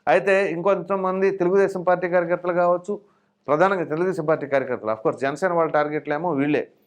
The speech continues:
ఎవరు జోగి రమేష్ అను పేరుని నాని. ఇంకా, ఆ, తెలుగుదేశం పార్టీ వాళ్ళ టార్గెట్లు అంటే ఎవరు కోరుకుంటారన్నమాట బలంగా ఇట్లాంటి వాళ్ళు దొరకాలి అని.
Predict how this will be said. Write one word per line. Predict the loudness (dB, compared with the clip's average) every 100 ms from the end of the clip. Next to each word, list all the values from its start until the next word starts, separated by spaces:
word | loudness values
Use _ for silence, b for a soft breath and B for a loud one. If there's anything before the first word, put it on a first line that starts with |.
| _ _ _
ఎవరు | 0 2 2
జోగి | 2 4 2
రమేష్ | 0 -2 -2
అను | -2 -2 -4 0
పేరుని | 0 2 0
నాని. | -2 -4 -10 _ _ _ _ _ _ _ _
ఇంకా, | -2 2 4 4 2 -2 -12 _ _ _ _ -4
ఆ, | -2
తెలుగుదేశం | 2 2 4 4 2 2
పార్టీ | 2 2
వాళ్ళ | 2 2
టార్గెట్లు | 0 0 -4 -2
అంటే | -2 0 2
ఎవరు | 0
కోరుకుంటారన్నమాట | 2 4 4 4 2 2 -2 0
బలంగా | 0 0 -2
ఇట్లాంటి | -2 -2 0
వాళ్ళు | 0 2
దొరకాలి | 0 2 0 0
అని. | -4